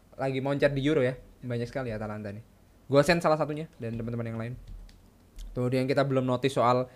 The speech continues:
Isak, eh, man of the match-nya Swedia ya. Itu juga bagus, meskipun dia nggak cetak gol tapi memberikan kontribusi yang tepat. Eh, Billy Gilmour, lalu, em, siapa lagi? Udah sih, eh, Gosens terutama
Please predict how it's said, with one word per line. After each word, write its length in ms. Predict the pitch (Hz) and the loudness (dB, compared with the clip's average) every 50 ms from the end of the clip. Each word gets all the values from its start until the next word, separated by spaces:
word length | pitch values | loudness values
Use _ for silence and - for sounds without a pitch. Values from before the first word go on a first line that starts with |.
| - - - | -20 -14 -6
Isak, 380 | - 156 147 - 170 156 - - - _ _ - - _ _ _ - _ _ _ _ _ _ _ - - | -4 -2 0 4 4 2 2 0 -12 _ _ -20 -20 _ _ _ -20 _ _ _ _ _ _ _ -18 -10
eh, 320 | - 120 117 117 117 117 | -6 -2 -2 0 0 0
man 200 | 113 117 127 127 | 0 0 0 0
of 100 | 127 120 | 0 -2
the 80 | 127 127 | 0 -2
match-nya 320 | 127 123 135 135 131 127 | -2 0 0 0 2 2
Swedia 360 | 131 - 139 139 147 165 151 131 | 2 2 2 4 6 6 6 6
ya. 180 | 113 107 - - - - _ - - _ _ - - | 4 2 -2 -8 -16 -20 _ -20 -20 _ _ -20 -14
Itu 140 | - 131 127 | -8 -4 0
juga 160 | 131 127 123 | 2 2 4
bagus, 400 | 120 - 110 123 135 135 - - | 4 2 2 0 -2 -4 -4 -12
meskipun 240 | - 117 117 113 110 | -14 -12 -10 -8 -6
dia 100 | 110 113 | -4 -4
nggak 200 | 110 107 101 104 | -4 -4 -4 -6
cetak 140 | - 113 107 | -4 -4 -2
gol 100 | 110 120 | -2 -2
tapi 380 | 120 113 - 113 110 110 110 107 | -2 -2 -4 -4 -6 -6 -6 -6
memberikan 720 | 107 104 101 98 98 - - 104 101 104 104 104 101 - - | -6 -8 -8 -8 -8 -6 -6 -6 -6 -6 -8 -10 -12 -12 -12
kontribusi 420 | - 101 101 104 107 104 104 - | -12 -10 -8 -8 -8 -8 -8 -10
yang 120 | 95 101 | -10 -10
tepat. 320 | 98 - - 127 - - - - _ _ _ - - - - _ _ _ _ _ _ - - | -8 -4 -2 -2 -2 -4 -10 -20 _ _ _ -20 -20 -20 -20 _ _ _ _ _ _ -20 -20
Eh, 140 | - - 104 | -16 -12 -8
Billy 240 | 107 117 120 123 123 | -6 -2 -2 0 0
Gilmour, 400 | 120 127 123 131 139 147 151 151 | 0 0 0 2 4 4 4 2
lalu, 720 | 131 120 120 120 117 117 117 117 117 117 117 117 117 117 117 | 2 0 0 0 -2 -2 -4 -4 -4 -4 -4 -4 -4 -4 -4
em, 460 | 110 110 110 110 110 110 110 107 107 107 | -4 -4 -4 -4 -4 -4 -6 -6 -8 -8
siapa 180 | 107 - 113 135 | -10 -8 -6 -4
lagi? 220 | 127 120 110 101 - - - - | -4 -4 -6 -8 -12 -16 -18 -10
Udah 220 | - 117 123 131 | -4 0 0 2
sih, 160 | 131 143 135 139 | 2 0 -2 -6
eh, 400 | - - - - - 101 101 101 | -8 -16 -20 -16 -12 -10 -10 -6
Gosens 400 | 107 113 117 117 - 156 160 160 | -2 -2 0 2 2 2 2 2
terutama 460 | - 151 151 147 139 135 139 147 147 | -2 -2 -2 -2 0 0 -2 -2 -4